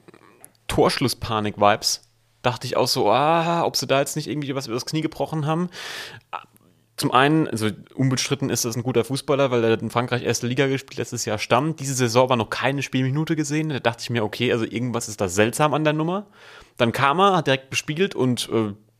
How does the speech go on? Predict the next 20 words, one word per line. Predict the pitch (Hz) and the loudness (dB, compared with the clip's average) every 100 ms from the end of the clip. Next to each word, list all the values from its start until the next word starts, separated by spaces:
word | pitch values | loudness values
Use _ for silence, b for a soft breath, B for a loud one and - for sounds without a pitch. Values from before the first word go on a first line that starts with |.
| _ _ | _ _
wow, | - 95 95 98 180 | -2 6 6 8 4
kann | 170 | 4
man | 175 175 | 0 2
nur | 180 | 0
sagen. | 165 175 175 | 2 0 0
Also | 139 123 | -2 -2
wirklich | 110 123 123 | -2 -2 -6
auf | 117 | -4
der | 120 | -2
rechten | 120 - 123 | -2 -4 2
Seite | 117 | 4
eine | 117 113 | 4 0
echte | 120 117 | -2 -2
Bereicherung, | 104 104 110 135 143 | 2 2 2 -2 -2
wenn | 120 | -2
Simon | - 117 110 | -2 0 0
Asta | 120 - 131 | 0 0 0
von | 127 120 | 0 -2
seinem | 113 | -2
Kreuzband, | - 117 - 123 117 | 0 -2 0 0 -2